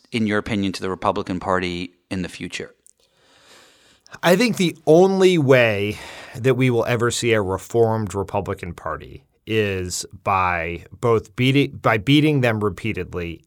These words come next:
Speaker 2: and undoing the advantages that they have, either because they passed laws that gave themselves advantages or they're benefiting from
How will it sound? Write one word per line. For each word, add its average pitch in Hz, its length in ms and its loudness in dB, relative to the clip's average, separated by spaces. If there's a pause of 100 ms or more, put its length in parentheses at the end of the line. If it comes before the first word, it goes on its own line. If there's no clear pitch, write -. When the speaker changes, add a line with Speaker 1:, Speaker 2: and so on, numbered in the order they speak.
Speaker 2:
and 104 480 0 (140)
undoing 117 680 0
the 107 120 -2
advantages 95 800 -6
that 95 220 -8
they 98 160 -4
have, 92 480 -4
either 110 280 -2
because 92 800 -6 (480)
they 120 140 2
passed 131 380 -2
laws 135 320 4
that 139 40 -4
gave 139 160 2
themselves 135 300 -4
advantages 127 680 -2
or 113 360 2
they're 104 200 0
benefiting 104 680 -2
from 92 640 -2